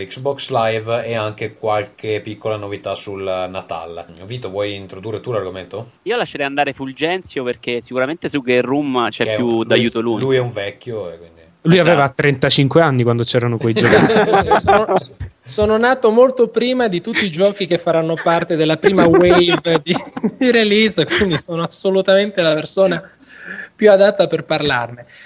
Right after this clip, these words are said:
Speaker 4: Ma guarda, mm, ti dirò, eh, ne ho letto malissimo sui forum, eh,
Speaker 3: No, spiega
Speaker 4: da parte
Speaker 3: cos'è
Speaker 4: di
Speaker 3: prima.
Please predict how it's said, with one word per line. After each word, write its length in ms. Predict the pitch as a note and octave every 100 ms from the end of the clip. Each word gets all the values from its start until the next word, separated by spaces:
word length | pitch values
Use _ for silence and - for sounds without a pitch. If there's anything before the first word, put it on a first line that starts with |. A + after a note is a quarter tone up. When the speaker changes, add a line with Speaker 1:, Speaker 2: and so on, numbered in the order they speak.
| -
Speaker 4:
Ma 100 | -
guarda, 460 | A#3+ F3+ D3+ D3 - F#3
mm, 320 | F#3 F3+ F3+
ti 80 | F3
dirò, 400 | G#3+ F#3+ C3 A#2 _
eh, 160 | E3 D3
ne 160 | D#3 G3+
ho 40 |
letto 640 | G3+ C4+ - _ C#4 C#4 F#3
malissimo 880 | D#3+ D#3 F#3 - - G#3+ G#3+ A3 G#3+
sui 180 | - D3
forum, 540 | - B2 A2+ A#2 A#2+ B2 B2+ _ -
eh, 80 | A#2+ - - -
Speaker 3:
No, 100 | A#2+
spiega 320 | - E3 F#3
Speaker 4:
da 40 | G#3
parte 120 | D#3
Speaker 3:
cos'è 240 | C3+ - C#3+
Speaker 4:
di 40 | -
Speaker 3:
prima. 220 | G#2+ F#2+